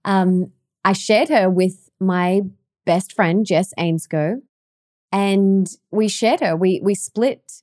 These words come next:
you know, she had, I think I had her for a few hours a week and she had her for a few hours a week. And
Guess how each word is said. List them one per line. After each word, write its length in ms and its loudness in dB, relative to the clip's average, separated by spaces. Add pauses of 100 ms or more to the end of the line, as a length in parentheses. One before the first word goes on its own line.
you 80 -2
know, 160 0
she 240 -4
had, 280 0 (260)
I 60 -6
think 300 -2
I 140 2
had 180 2
her 120 2
for 200 -8
a 60 -4
few 200 -4
hours 300 0
a 40 -2
week 280 -2
and 100 2
she 220 -4
had 180 -2
her 140 -2
for 180 -4
a 80 -4
few 220 -2
hours 320 0
a 60 -2
week. 380 -2 (540)
And 440 0